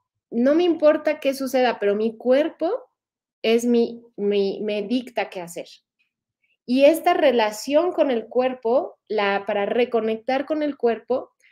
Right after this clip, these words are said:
necesitamos aprender a sentir nuestras sensaciones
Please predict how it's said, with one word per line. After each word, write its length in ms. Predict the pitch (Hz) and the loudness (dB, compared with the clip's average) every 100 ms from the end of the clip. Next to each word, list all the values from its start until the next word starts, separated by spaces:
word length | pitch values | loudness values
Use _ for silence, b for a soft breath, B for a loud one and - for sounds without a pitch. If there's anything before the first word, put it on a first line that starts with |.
| b | b
necesitamos 880 | 226 226 226 226 208 226 226 240 254 - - | -6 0 0 -2 -2 -2 0 -2 -4 -10 -8
aprender 680 | 202 208 196 196 208 214 - | -8 -4 -2 0 -2 -4 -12
a 180 | 202 185 | -10 -10
sentir 680 | - 196 185 180 233 254 240 | -6 -4 -4 -6 -2 -2 -2
nuestras 400 | 196 - 165 170 | -4 -8 -14 -10
sensaciones 840 | 170 165 170 170 175 - _ _ | -12 -12 -14 -10 -12 -12 _ _